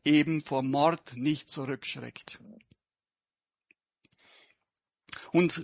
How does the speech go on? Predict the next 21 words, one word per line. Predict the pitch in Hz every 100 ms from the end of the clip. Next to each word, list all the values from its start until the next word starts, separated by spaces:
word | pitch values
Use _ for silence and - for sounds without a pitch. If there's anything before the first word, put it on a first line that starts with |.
| -
Stephanus | - 202 214 208 208
sagt, | 214 202
genau | 202 190 196 214
wie | 202
eure | 185 185
Väter | - 185 233 262 247 240
könnt | - 202 185
ihr | 202
nicht | 208 196 -
sehen, | 226 247 254 180 143 - _ _
dass | - 160 -
ihr | 165 165 - _ -
blind | 190 240 -
seid. | - 147 139
Ihr | 165
seht | - - 214 226 202
nicht, | 202 185 -
was | 180 180
ihr | 170 151 156
wirklich | 214 220 - 160 -
tut. | - 269 220 - -